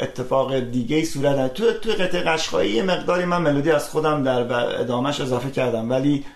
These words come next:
اه، قرار نیست، نه، قرار نبود که خودنمایی بیشتری از آن چیزی که بود بکنه. حالا نمونه از، اه، قطعات زیاده برای این که، ولی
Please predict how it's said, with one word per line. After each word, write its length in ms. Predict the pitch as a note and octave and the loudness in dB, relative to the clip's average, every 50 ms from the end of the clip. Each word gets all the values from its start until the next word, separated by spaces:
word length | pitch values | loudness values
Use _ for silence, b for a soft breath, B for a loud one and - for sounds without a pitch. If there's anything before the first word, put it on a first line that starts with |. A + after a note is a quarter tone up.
| B B B B B B - - C3 | B B B B B B -10 -4 0
اه، 420 | C3 B2 B2 B2 B2 B2 B2 B2 | 2 4 4 4 4 2 2 0
قرار 360 | A#2+ A#2+ C3 C#3 D3+ D#3 D#3+ | 0 0 0 2 4 4 4
نیست، 140 | E3+ E3 D3 | 2 2 2
نه، 120 | C#3+ D3 | 2 2
قرار 280 | C3 C#3+ D3 D3 D#3+ E3 | 2 2 4 4 4 4
نبود 160 | D#3+ C#3 - | 2 0 -2
که 100 | - B2+ | -4 -6
خودنمایی 840 | A2 A2+ - C3 B2+ A2 B2 C3 B2 B2 B2 A#2+ A#2+ B2 B2+ B2+ A#2 | -6 -4 -2 0 0 0 0 0 2 2 2 2 2 2 2 2 0
بیشتری 680 | G#2+ A2+ A2 G#2+ - - - - B2 A#2 A2+ A#2 A#2 | 0 -2 -2 -2 -2 -4 -4 0 0 0 0 0 -2
از 180 | A2 A2 A2 A2+ | -2 -4 -4 -4
آن 120 | G#2+ G#2+ | -6 -6
چیزی 260 | - - A2+ G#2 G#2 | -6 -6 -6 -6 -8
که 120 | - - G2 | -8 -8 -8
بود 260 | F#2+ - G2 F#2 - | -6 -6 -8 -8 -8
بکنه. 300 | - - - - D#2+ - - - B B B B B B B B B B B B | -10 -10 -10 -10 -14 -18 -16 -18 B B B B B B B B B B B B
حالا 160 | - B3+ C#4 | -2 0 2
نمونه 380 | C4 B3+ B3 A3+ A#3 A#3 A#3 B3 | 2 4 4 4 4 4 2 2
از، 440 | A#3 A3+ G#3 F#3+ F3+ - - - E3+ | 2 2 2 0 -2 -2 -2 0 4
اه، 1400 | E3 E3 D#3+ D#3+ D#3 D3+ - - - - - - - - - - - - - - - - G2 - C#3 - - - | 4 6 6 6 4 2 -2 -12 -18 -20 -20 -18 -18 -18 -18 -18 -18 -18 -20 -16 -10 -6 -4 -4 -2 -2 -4 -2
قطعات 460 | - D#3 D#3+ D#3 F3 F3 G3+ A3 G#3 | -2 -2 -2 0 0 -2 -2 -2 -2
زیاده 720 | D3 C#3 C3 C#3+ D3 D#3 E3 E3+ F3+ E3 C3+ A#2+ A2+ A2 | -4 -4 -4 0 2 4 4 4 4 4 4 4 4 4
برای 300 | G#2+ A2 A2+ A2+ A2+ A#2+ | 2 2 2 4 4 2
این 200 | B2+ B2+ C3 C3 | 2 2 -2 -2
که، 400 | B2+ - B2 A#2+ A#2+ A#2+ A#2 A#2 A#2 | -2 0 2 4 4 4 4 2 2
ولی 580 | C#3 C#3+ D3 D#3 D#3 D#3 D3+ D3+ D3+ D3 D3 | 0 0 0 0 -2 -2 -2 -2 -4 -6 -6